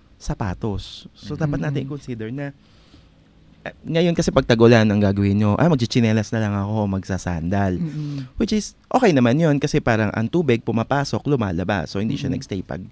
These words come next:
Speaker 1: pag wala ka na sa ulan, matutuyo agad siya kasi wala ka namang suot na sapatos. Pero pagkatandaan ninyo, sa ulan at pag sa baha, ito yung mas open sa mga sugat at mapapasok ng mga infection. Kasi,
Speaker 2: Mm, oo, tama.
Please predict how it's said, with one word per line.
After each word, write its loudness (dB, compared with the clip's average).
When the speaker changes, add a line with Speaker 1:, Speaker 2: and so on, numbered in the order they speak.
Speaker 1:
pag 0
wala 6
ka 2
na 0
sa -2
ulan, 2
matutuyo -2
agad -2
siya -6
kasi -10
wala -4
ka -10
namang -8
suot -14
na -16
sapatos. -12
Pero -2
pagkatandaan -4
ninyo, -2
sa -8
ulan -2
at -8
pag -4
sa -2
baha, -6
ito -4
yung -4
mas -6
open -6
sa -10
mga -6
sugat -2
at -6
mapapasok -10
ng -6
mga -6
infection. -10
Kasi, -6
Speaker 2:
Mm, -8
oo, -8
tama. -12